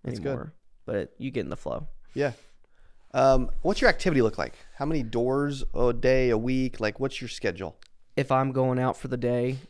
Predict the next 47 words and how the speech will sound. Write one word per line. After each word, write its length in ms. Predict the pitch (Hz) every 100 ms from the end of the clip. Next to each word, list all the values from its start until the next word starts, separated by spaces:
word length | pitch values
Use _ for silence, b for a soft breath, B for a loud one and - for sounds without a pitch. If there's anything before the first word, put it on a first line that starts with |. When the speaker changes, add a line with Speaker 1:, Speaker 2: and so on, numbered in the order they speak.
| -
Speaker 2:
um, 540 | 135 131 123 120 117 110
I 80 | -
want 220 | 123 113
it 20 | -
to 60 |
be 100 | 110
a 20 |
full 220 | 113 104 95
day, 320 | 85 110 147
you 160 | 131 117
know. 240 | 92 101 B B B
Uh, 500 | - 131 127 123 117 - _ _ _ -
I 80 | 127
can't 220 | 156 135
remember 240 | 135 127
the 100 | 123
guy's 320 | 117 123 117
name, 300 | 120 123 123
but 140 | 113 98
you 120 | 120
did 180 | 113 107
a 80 | 101
great 380 | - 117 117
podcast 560 | - 120 117 123 113 -
with, 240 | 117 113
um, 400 | 113 113 110 110 123 - - - -
I'm 200 | - 117
trying 180 | 117 120
to 60 | 117
think 240 | 117 117
of 60 | 110
his 140 | 110
name. 140 | 120 117
He's, 200 | 139 139
he's 180 | 156
teaming 220 | 143 160 143
up 100 | -
with 100 | 113
Roger 240 | 120 113
Short 240 | - 120
right 120 | 80 104
now 140 | 101
to 80 | 104
do 180 | 104 104
some, 280 | 113 76 67 - -
some 200 | - 120
events. 500 | 95 95 52 - -